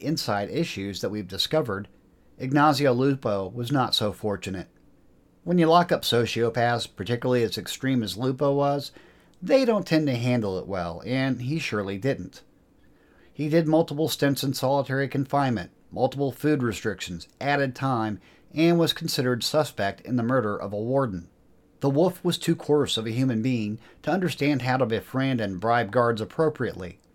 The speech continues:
not bright enough in changing his prison number or spitting on a freshly mopped floor in front of the guards.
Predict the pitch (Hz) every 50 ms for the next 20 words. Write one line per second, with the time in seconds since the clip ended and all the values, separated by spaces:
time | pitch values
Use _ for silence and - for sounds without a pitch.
0 | _ _ _ _ - - 190 214 - 104 107 113 123 127 131 120 113 107 104 98
1 | 87 - 101 92 - - 127 127 - - 120 117 110 107 - - - 135 131 113
2 | 110 101 101 101 95 92 92 90 - - 113 120 123 120 117 117 - - - _
3 | _ - - - - - - 151 139 127 120 120 117 98 - - 139 139 120 -
4 | - 107 104 110 131 143 - - - - 147 151 127 117 113 104 110 101 - 117
5 | 110 107 92 101 101 127 143 127 98 82 73 67 - - -